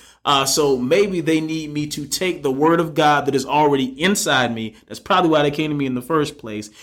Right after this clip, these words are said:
and be able to use the word of God that is inside me to counsel them so that they can be delivered from their situation. But then it goes back to praying in the Spirit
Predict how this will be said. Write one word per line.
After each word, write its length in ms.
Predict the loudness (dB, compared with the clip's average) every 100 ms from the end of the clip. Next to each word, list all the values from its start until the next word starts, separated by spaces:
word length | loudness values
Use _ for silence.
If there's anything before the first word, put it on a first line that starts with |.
| -8
and 120 | -2
be 100 | 2
able 140 | 2 0
to 120 | -4
use 300 | -4 -4 0
the 100 | 2
word 200 | 2 2
of 100 | 2
God 200 | 0 0
that 100 | -4
is 120 | -8
inside 680 | -4 -2 0 0 2 2 -2
me 320 | -2 -4 -6 -14 -12
to 100 | -12
counsel 580 | -10 0 0 0 -2 0
them 220 | 0 2
so 140 | 2
that 180 | 0 0
they 140 | 0
can 180 | 2 0
be 120 | 2
delivered 600 | 2 4 4 4 2 0 -6 _
from 160 | 0 2
their 120 | 0
situation. 760 | -2 -4 0 2 2 0 -4 -4
But 160 | -2
then 140 | -2 -2
it 120 | 0
goes 280 | 2 2 0
back 300 | -2 -2 -6
to 180 | -10
praying 400 | -8 -2 0 2
in 80 | 0
the 100 | -4
Spirit 540 | -2 2 2 0 -6